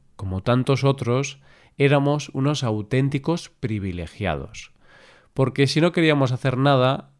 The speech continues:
no lo hacíamos y podíamos tirarnos en el sofá para no hacer nada, ver algo en la televisión, leer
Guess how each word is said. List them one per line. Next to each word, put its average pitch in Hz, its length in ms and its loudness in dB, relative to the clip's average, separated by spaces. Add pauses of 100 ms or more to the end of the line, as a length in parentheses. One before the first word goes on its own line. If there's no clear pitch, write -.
(120)
no 123 240 0
lo 147 140 4
hacíamos 131 760 -2 (160)
y 92 240 -4
podíamos 135 600 0
tirarnos 127 500 -2
en 117 60 -4
el 101 100 -4
sofá 139 640 -2 (360)
para 92 520 -2
no 95 160 -4
hacer - 240 -8
nada, 117 340 2 (220)
ver 90 280 -6
algo 92 360 -2
en 85 40 -6
la 80 100 -6
televisión, 151 800 0
leer 143 520 -2